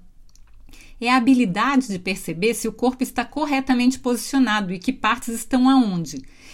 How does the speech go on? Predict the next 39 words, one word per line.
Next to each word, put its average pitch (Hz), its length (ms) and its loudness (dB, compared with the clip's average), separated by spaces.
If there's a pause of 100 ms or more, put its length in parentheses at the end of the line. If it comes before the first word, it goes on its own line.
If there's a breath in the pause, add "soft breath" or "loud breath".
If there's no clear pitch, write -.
(160 loud breath)
Se - 200 -4
você 339 240 -4
colocar, 254 380 0
por 220 140 0
exemplo, 196 320 -2
a 196 40 2
mão 202 240 0
atrás 208 380 -2
da 180 80 -6
cabeça, 175 720 -4
o 196 40 -8
seu 208 200 -6
cérebro 240 480 -2
sabe 254 500 2
onde 202 160 0
ela 170 140 -4
está, 226 340 -4
mesmo 311 500 4
sem 302 200 -4
enxergá-la. 226 680 -2 (880 soft breath)
Então, 240 540 2 (160)
a 208 60 -4
gente 247 240 4
tem 269 180 4
consciência 302 760 0
de 214 100 -6
como, 214 240 -8
onde 233 240 2
é 262 80 2
que 262 60 -6
estão 277 300 0
as 262 140 2
partes 262 580 -2
do 175 100 -8
nosso 175 300 -6
corpo. - 380 -14 (480 loud breath)
É 220 140 -2
a 233 80 -2
propriocepção 254 1300 -2